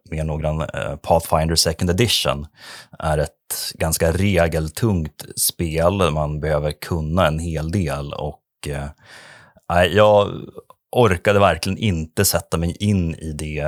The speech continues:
regelverket, eh, riktigt ordentligt. Så där blev det ju mer att, eh, ja, det, det, det funkade inte riktigt, för jag hade inte riktigt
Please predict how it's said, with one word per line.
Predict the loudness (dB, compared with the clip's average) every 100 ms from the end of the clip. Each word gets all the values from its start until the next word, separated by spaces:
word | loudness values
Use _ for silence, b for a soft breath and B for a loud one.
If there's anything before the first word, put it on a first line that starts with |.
| -2 -4
regelverket, | -2 0 0 0 -2 2 2 2 -4 -10 -10 -10
eh, | -10 -8
riktigt | -10 -10 -4
ordentligt. | -2 0 2 0 -4 -8 -10 -10 _ -20 B B B B
Så | -4
där | 4 4
blev | 4 2 4 4
det | 4
ju | 0
mer | 0 0 2 4
att, | 2 0 _ _ -4
eh, | -4 -4 -8 -14 _ _ -20 _ -6
ja, | -4 -4 -12 _ _ -8
det, | -2 0 0
det, | 2 2
det | 4
funkade | 4 4 6 6
inte | 4 4 0
riktigt, | 0 -4 0
för |
jag | 2
hade | 2
inte | 2 0 0
riktigt | 0 -2 -6 -6